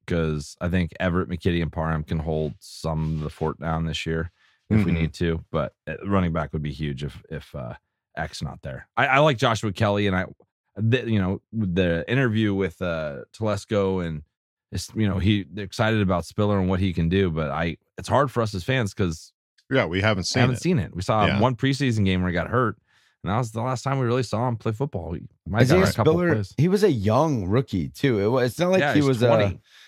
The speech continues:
Speaker 3: yeah, he wasn't, like, a seventh year covid year guy that redshirted and transferred. And he's a young guy that was just coming up into the league. So I think
Speaker 1: Hmm.
Speaker 3: his best years are definitely in front of him. Josh Kelly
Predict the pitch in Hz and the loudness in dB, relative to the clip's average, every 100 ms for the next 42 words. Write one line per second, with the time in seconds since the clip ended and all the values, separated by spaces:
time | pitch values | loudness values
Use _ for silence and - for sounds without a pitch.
0 | _ 127 135 107 127 147 147 135 113 101 | _ 2 4 4 4 2 2 2 2 -2
1 | - 123 120 113 - 110 113 110 107 - | 2 2 2 -2 0 2 4 4 2 2
2 | 117 104 107 90 92 95 92 87 85 101 | 2 2 2 2 2 2 2 0 2 4
3 | 90 71 87 85 78 82 95 92 - 98 | 4 2 0 0 -2 0 0 0 0 0
4 | 90 82 82 82 101 87 - 90 85 82 | 0 0 -2 0 0 0 -2 -2 0 -2
5 | 82 78 - - - _ - 135 135 92 | -4 -8 -18 -20 -20 _ 0 2 2 2
6 | 117 95 95 117 87 78 87 107 - 107 | 2 2 4 4 2 -2 0 0 0 0
7 | 98 98 - 95 87 80 90 95 76 - | 0 0 0 -2 0 0 0 0 -2 -2
8 | 80 82 - - _ _ 110 143 127 135 | -2 -2 -6 -20 _ _ 4 4 4 0
9 | 95 90 101 - 101 101 85 98 101 - | 0 0 0 0 -2 0 0 0 0 0
10 | 92 87 76 92 107 135 143 - - - | -2 -2 -2 0 2 2 0 -6 -20 -20
11 | _ - 107 107 - 123 131 127 110 | _ 0 0 2 0 2 2 2 -2